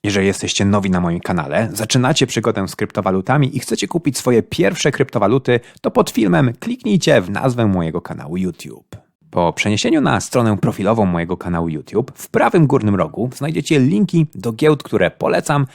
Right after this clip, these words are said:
i z których sam korzystam. Dodatkowo pod filmami w miejscu na opis po kliknięciu w Show More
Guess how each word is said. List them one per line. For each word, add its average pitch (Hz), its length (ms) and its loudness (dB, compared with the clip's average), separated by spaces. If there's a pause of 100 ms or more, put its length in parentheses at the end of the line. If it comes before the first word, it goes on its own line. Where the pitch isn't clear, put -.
(180)
i 359 40 -2
z - 60 -4
których 101 360 0
sam 80 260 -10
korzystam. - 600 -12 (160)
Dodatkowo 92 680 0 (180)
pod 143 160 0
filmami 202 580 2
w 98 160 -6
miejscu 135 340 2
na 120 120 4
opis - 380 -4
po - 160 -12
kliknięciu 95 680 -4
w - 60 -14
Show 175 300 4
More 165 260 4